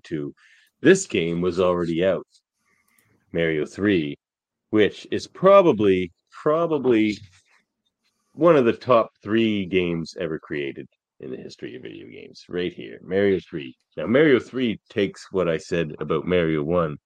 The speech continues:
takes it to the next level. Mario three was when we knew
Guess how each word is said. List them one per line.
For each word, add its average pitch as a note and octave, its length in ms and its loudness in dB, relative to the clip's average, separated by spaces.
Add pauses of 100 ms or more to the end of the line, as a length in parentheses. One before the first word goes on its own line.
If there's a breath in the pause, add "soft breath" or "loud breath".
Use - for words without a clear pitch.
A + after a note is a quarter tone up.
takes - 260 -12
it - 80 -20
to E2 100 -6
the D#2 100 -8
next D#2+ 360 -6
level. C2+ 240 -8
Mario G2+ 340 -2
three G#2+ 260 -4
was F2 220 -6
when F2 200 -4
we F2 120 -4
knew G#2 640 2